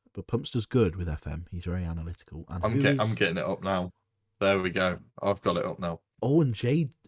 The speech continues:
Speaker 1: Oh, no, hang on. Yeah, Omega Luke finishes Group A. So Mulch, Pumpster,
Speaker 2: Ouch.
Speaker 1: Limo, and Omega Luke.
Speaker 2: Ouch.
Speaker 1: So you've got Goofy, R D F,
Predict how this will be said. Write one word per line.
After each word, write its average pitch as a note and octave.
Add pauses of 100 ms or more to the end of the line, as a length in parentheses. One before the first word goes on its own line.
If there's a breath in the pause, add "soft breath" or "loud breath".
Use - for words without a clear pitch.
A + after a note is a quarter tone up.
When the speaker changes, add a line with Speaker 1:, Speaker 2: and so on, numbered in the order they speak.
(160)
Speaker 1:
Oh, F#3+
no, G3
hang A2+
on. A2 (840)
Yeah, C3+
Omega D#3+
Luke D#3+
finishes C#3+
Group C#3+
A. C3+
So G#2+
Mulch, D3
Pumpster, D3
Speaker 2:
Ouch. B2 (380)
Speaker 1:
Limo, C3
and G#2 (160)
Omega A2+
Luke. A2 (420 soft breath)
Speaker 2:
Ouch. -
Speaker 1:
So -
you've B2
got -
Goofy, D3+
R C3
D A#2+
F, -